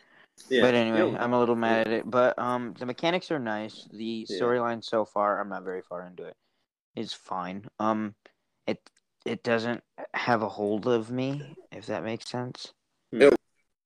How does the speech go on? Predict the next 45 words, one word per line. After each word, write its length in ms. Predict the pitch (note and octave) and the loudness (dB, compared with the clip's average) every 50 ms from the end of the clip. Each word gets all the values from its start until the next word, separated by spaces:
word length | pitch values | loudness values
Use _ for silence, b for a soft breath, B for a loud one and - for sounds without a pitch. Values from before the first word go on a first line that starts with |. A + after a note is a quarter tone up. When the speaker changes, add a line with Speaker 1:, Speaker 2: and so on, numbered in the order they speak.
| _ _ _ _ _ _ _ _ _ _ _ - - | _ _ _ _ _ _ _ _ _ _ _ -12 -6
Speaker 3:
for 140 | - A2 G#2 | 0 2 4
a 60 | G2+ | 4
while. 340 | G#2 G2+ G2+ G2+ G#2 F#2+ - _ _ _ _ _ _ - | 4 2 2 -2 -4 -6 -8 _ _ _ _ _ _ 2
Speaker 2:
And 120 | A2+ A2 | 4 4
I'm 160 | G#2 G#2 G#2+ | 4 4 2
Speaker 1:
I 20 | G#2 | 2
Speaker 2:
sure 280 | - - E4+ - - - | 2 4 6 8 10 10
Speaker 1:
think 160 | - - - | 10 8 8
Speaker 2:
it, 140 | F4 F#4 G2 | 4 2 -2
Speaker 1:
it 60 | - b b b b b _ | -4 b b b b b _
Speaker 2:
and 140 | - - A2 | -4 -2 0
I'm 140 | A2 A2+ A2 | 0 -2 -2
sure, 200 | - - A#2+ A2 | -2 -2 0 2
like 220 | A2 G#2+ G#2+ - - | 2 0 0 -4 -8
you 60 | G#2 | -14
said, 240 | - - A#2 G#2+ G2+ | -6 -4 -4 -4 -2
it 140 | G2+ F#2+ F#2+ | -4 -6 -8
will. 560 | G2 G2 G2+ G2+ F#2+ F2+ F2 F#2 G#2 C3 - _ _ _ _ _ _ _ _ _ - | -6 -6 -4 -4 -4 -4 -6 -8 -10 -10 -14 _ _ _ _ _ _ _ _ _ -8
Speaker 1:
I 100 | C#4+ D4 | -4 -2
think 160 | D4+ D4+ C#4+ | 0 0 0
it 100 | C#4 F3+ | 0 0
does 340 | - D#3 D3+ D3 D3 D3 - | 0 0 0 0 -4 -6 -8
more 300 | C#3 C3 C3 C3+ C3+ C3+ | -6 -2 0 0 0 0
for 120 | C3+ C3+ B2 | -2 -4 -8
the 80 | A2+ | -8
people 300 | G#2+ A2+ A#2+ A#2 A#2+ A2+ | -8 -8 -8 -6 -6 -6
who 100 | G2+ G#2+ | -8 -8
played 240 | G#2 - A#2 A2+ G#2+ | -10 -10 -10 -10 -10
the 60 | B2 | -12
first 360 | - - G2+ A2 A2+ - - | -12 -8 -6 -6 -6 -6 -10
one, 200 | - F#2 F#2+ - - _ | -14 -16 -16 -20 -20 _
probably. 480 | - - - - - - - - - - - _ _ _ _ _ _ - | -18 -16 -14 -14 -14 -12 -12 -10 -12 -12 -14 _ _ _ _ _ _ -2
Speaker 2:
Yeah, 140 | G#2+ G2 | 0 0
I 100 | F2 F2 | 0 0
never 260 | F2+ F#2 F#2+ F#2 F#2+ F#2 | -2 -6 -8 -8 -10 -10
played. 220 | - - G#2+ - | -8 -6 4 8
Speaker 3:
See 120 | F#3+ F3+ D3 | 8 8 8
Speaker 2:
I 100 | B2 C3+ | 8 4
played 300 | - - E3 D#3+ E3 C#3 | 2 2 2 2 2 0
the 80 | D3 | 0
first 300 | B2+ - C#3+ C#3+ C#3 - | 0 2 0 0 0 -2
one 140 | D3+ C#3 B2+ | -4 -4 -4
all 180 | A#2+ A#2 A#2 A#2+ | -2 -2 -2 -4
of, 100 | A#2+ G#2 | -4 -4
like, 260 | A#2 A2+ A2 G#2+ - | -6 -6 -6 -8 -10